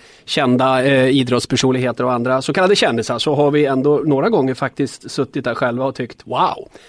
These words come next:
att det har varit riktigt häftigt." Eh, sen kommer vi även prata om motsatsen, skitstövlarna vi har träffat. Eh, så det här programmet vill ni absolut inte missa.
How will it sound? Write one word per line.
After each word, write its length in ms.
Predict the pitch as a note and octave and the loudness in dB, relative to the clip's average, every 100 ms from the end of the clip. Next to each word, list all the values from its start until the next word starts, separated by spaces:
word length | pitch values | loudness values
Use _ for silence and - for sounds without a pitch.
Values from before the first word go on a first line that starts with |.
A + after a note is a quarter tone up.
| - | -12
att 140 | A2 - | -12 -6
det 60 | |
har 80 | A#2 | -6
varit 180 | A#2 A#2 | -6 -8
riktigt 240 | A2+ A#2 | -12 -12
häftigt." 360 | A2+ - - - - - - | -14 -16 -20 -20 -20 -14 -4
Eh, 100 | C3+ C#3 B2+ | 0 0 0
sen 180 | - D#3 | 0 2
kommer 160 | F3 | 4
vi 60 | F3+ | 4
även 140 | C3+ | 4
prata 220 | D3 C#3 | 2 2
om 60 | B2+ | 2
motsatsen, 600 | C#3 - C#3 C#3+ A2+ G2+ - | 2 0 -2 -2 -6 -6 -6
skitstövlarna 760 | D#3+ B2+ - B2+ C#3 E3+ A#2 - _ | -6 -6 -4 -4 0 -2 -4 -10 _
vi 100 | A#2 | -12
har 80 | A2 | -10
träffat. 420 | A2 G#2 - - - | -12 -14 -20 -20 -14
Eh, 340 | B2+ A#2+ A#2+ A#2 | -8 -6 -6 -4
så 120 | D#3 | 0
det 60 | |
här 80 | E3+ | 0
programmet 460 | B3 A#3 D3 D3+ - | 2 2 4 2 0
vill 160 | - C#3+ | 0 2
ni 60 | |
absolut 380 | C3+ - B2+ C3+ | 2 0 -2 -2
inte 180 | C#3+ C3+ | -6 -8
missa. 260 | A#2+ A2 | -10 -10